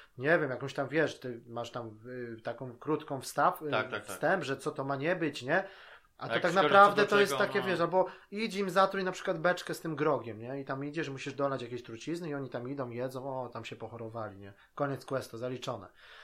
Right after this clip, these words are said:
Speaker 1: I to takie dosyć szybkie to,
Speaker 2: No,
Speaker 1: to
Speaker 2: no, no.
Speaker 1: właśnie to jest dobre, że to jest szybko idzie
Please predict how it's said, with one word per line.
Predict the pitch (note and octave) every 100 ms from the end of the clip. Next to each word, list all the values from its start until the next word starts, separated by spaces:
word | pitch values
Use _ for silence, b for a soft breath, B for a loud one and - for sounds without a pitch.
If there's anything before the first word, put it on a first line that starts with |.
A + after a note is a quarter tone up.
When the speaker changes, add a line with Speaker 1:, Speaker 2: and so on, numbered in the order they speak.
| B
Speaker 1:
I | C#3
to | F3
takie | A3 A#3+ A#3+
dosyć | F#3+ A#3 C4 -
szybkie | E4+ E4+ D3+
to, | - B2+
Speaker 2:
No, | B2 B2
Speaker 1:
to | B2
Speaker 2:
no, | B2+ B2
no. | A2+
Speaker 1:
właśnie | - F#3
to |
jest | G3 G3
dobre, | G#3 G#3+
że | G#3
to |
jest | - -
szybko | G#3+ - G3
idzie | D#3 F3+ B3+